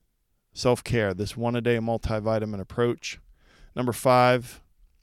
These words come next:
is to take a break. And so I just strongly encourage you to, to set a time in the evening after which you will only engage with work if it is a true emergency. So whatever you ti-,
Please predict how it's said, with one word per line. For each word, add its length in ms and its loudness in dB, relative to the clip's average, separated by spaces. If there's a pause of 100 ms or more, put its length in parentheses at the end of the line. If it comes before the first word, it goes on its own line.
(280)
is 120 -4
to 120 -10
take 240 0
a 40 -4
break. 400 -10 (840)
And 180 -4
so 480 2 (340)
I 100 4
just 280 0
strongly 480 2
encourage 460 2
you 80 2
to, 120 0 (380)
to 140 0
set 280 0
a 60 2
time 400 0
in 80 -2
the 160 -8
evening 640 -4 (520)
after 380 -2
which 420 2
you 140 -2
will 180 0
only 380 0
engage 400 0
with 180 -4
work 240 -2
if 140 -6
it 80 -2
is 140 -4
a 60 -12
true 340 -4
emergency. 760 -10 (140)
So 180 -4
whatever 320 2
you 260 -2
ti-, 280 -4